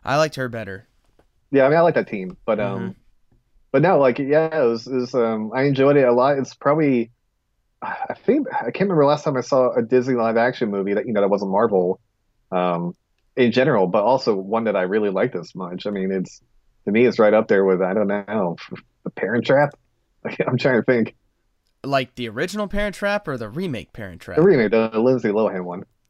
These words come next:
Speaker 1: Oh, come on, Ian. Why didn't you watch the original Parent Trap?
Speaker 2: Uh, 'cause I grew up with that one.
Speaker 1: Well, uh, that, I, I keep forgetting you had to watch all those movies growing up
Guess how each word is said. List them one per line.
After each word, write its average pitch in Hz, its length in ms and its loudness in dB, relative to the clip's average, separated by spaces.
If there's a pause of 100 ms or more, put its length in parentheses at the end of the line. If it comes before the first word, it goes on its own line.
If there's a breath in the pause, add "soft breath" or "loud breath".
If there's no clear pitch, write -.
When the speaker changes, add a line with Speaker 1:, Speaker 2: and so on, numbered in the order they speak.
(180)
Speaker 1:
Oh, - 320 -20
come 98 220 -18
on, 82 240 -18
Ian. 98 300 -14
Why 131 100 -8
didn't 143 160 -10
you 135 60 -14
watch 131 240 -10
the 131 80 -10
original 120 340 -10
Parent 85 260 -16
Trap? - 160 -20 (400)
Speaker 2:
Uh, 156 200 -4
'cause 196 160 2
I 214 80 6
grew 226 200 6
up 254 60 4
with 285 100 4
that 403 160 6
one. 156 220 2 (1040)
Speaker 1:
Well, 127 320 -8
uh, 113 220 -8
that, 120 280 -2
I, 196 240 -8
I 220 100 -2
keep - 200 -8
forgetting 170 400 0
you 151 120 0
had 147 100 0
to 131 60 -4
watch 131 340 0
all 131 260 -2
those 123 260 -6
movies 113 380 -12
growing 107 260 -12
up 101 220 -14